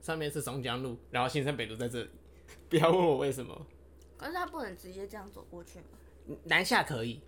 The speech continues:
Speaker 1: 北上不行。北上这边禁止。
Speaker 2: 北上，北上就只能这样子。
Speaker 1: 对，北上这边禁止左转，除非你要从天水路绕回来。<laughs> 哎，天水路吗？不是，渭-，哎，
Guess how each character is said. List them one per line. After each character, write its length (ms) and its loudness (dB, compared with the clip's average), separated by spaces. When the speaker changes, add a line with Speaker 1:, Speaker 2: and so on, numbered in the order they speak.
Speaker 1:
北 120 2
上 160 2
不 80 4
行。 180 -2
北 100 6
上 140 6
这 60 8
边 120 6
禁 140 6
止。 80 4
Speaker 2:
北 0 -
上， 80 -2
北 100 -2
上 160 -4
就 100 -4
只 80 -8
能 140 -10
这 100 -12
样 100 -10
子。 180 -18
Speaker 1:
对， 280 2
北 100 8
上 120 4
这 80 4
边 100 4
禁 140 2
止 80 -4
左 160 -2
转， 180 -2
除 120 2
非 100 6
你 60 4
要 80 4
从 120 0
天 160 0
水 120 0
路 140 -2
绕 120 2
回 140 -2
来。 180 -10
<laughs> 800 -16
哎， 280 0
天 140 -4
水 140 -2
路 100 -2
吗？ 120 -4
不 120 -4
是， 160 2
渭-， 220 0
哎， 100 -10